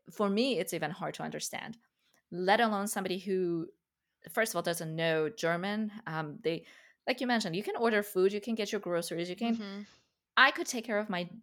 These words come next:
Speaker 1: daily needs, but
Speaker 2: Mm-hmm.
Speaker 1: looking at this ta-,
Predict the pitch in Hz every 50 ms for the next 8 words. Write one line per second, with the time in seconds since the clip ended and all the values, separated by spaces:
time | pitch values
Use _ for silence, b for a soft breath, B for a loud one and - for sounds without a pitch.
0 | _ _ - 180 165 175 196 220 208 196 165 151 147 156 190 208 156 139 147 -
1 | - - 190 185 180 196 214 196 220 214 208 214 233 233 - _ _ _ _ _
2 | _ _ _ _ _ - 196 202 214 214 294 262 285 269 240 - 208 208 - 226
3 | 226 202 233 -